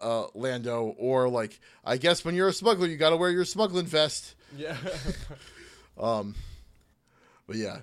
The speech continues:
Speaker 1: that, like, I can't not see it now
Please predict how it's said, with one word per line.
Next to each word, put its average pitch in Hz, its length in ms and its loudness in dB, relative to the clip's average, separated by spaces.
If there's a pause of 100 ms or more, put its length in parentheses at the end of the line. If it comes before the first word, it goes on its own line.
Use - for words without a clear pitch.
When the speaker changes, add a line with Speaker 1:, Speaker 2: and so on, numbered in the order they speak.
Speaker 1:
that, 135 240 0 (480)
like, 131 240 -2 (120)
I 151 80 0
can't 208 320 4
not 143 300 -2
see 131 220 -4
it - 100 -6
now 98 300 -6